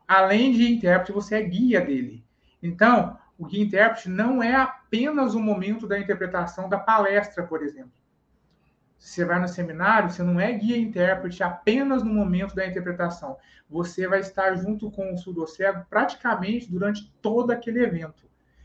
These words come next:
Por isso que, a, que dentro dessa atuação, a necessidade de haver revezamento é muito grande.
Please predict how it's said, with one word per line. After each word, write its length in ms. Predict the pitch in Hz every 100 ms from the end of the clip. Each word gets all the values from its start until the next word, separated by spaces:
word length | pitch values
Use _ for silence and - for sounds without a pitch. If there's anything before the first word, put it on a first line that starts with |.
| _ -
Por 160 | 180
isso 240 | 214 247 -
que, 80 |
a, 300 | 233 220 190
que 260 | - 185 185
dentro 400 | 175 185 202 190
dessa 300 | 175 208 208
atuação, 560 | 202 170 - 202 196 - - _ _
a 100 | 165
necessidade 1040 | 175 220 277 - 269 - 247 180 170 165 165
de 300 | 165 165 170
haver 320 | 165 165 175
revezamento 580 | 180 175 165 160 180 208
é 20 |
muito 220 | 208 208
grande. 480 | 208 208 185 175